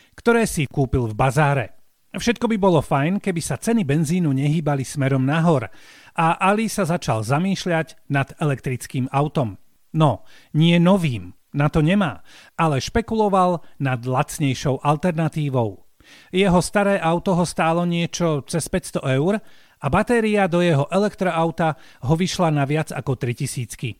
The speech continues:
Potreboval aj elektromotor, a prerobiť svojho Fiatového fešáka na zadný pohon, čiže potreboval aj novú nápravu. Všetko sa podarilo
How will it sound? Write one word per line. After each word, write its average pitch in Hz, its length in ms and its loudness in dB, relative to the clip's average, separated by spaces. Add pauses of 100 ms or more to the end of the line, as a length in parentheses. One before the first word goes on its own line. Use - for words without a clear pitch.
(360)
Potreboval 220 720 0
aj 120 320 -6
elektromotor, 214 720 0 (520)
a 190 160 2
prerobiť 220 420 0
svojho 196 380 0
Fiatového 202 640 0
fešáka 170 560 0
na 151 160 0
zadný 160 320 -2
pohon, 170 400 2 (320)
čiže 196 400 -2
potreboval 165 560 0
aj 143 160 0
novú 127 320 0
nápravu. 135 560 -2 (320)
Všetko 208 240 -2
sa 240 160 0
podarilo 139 640 0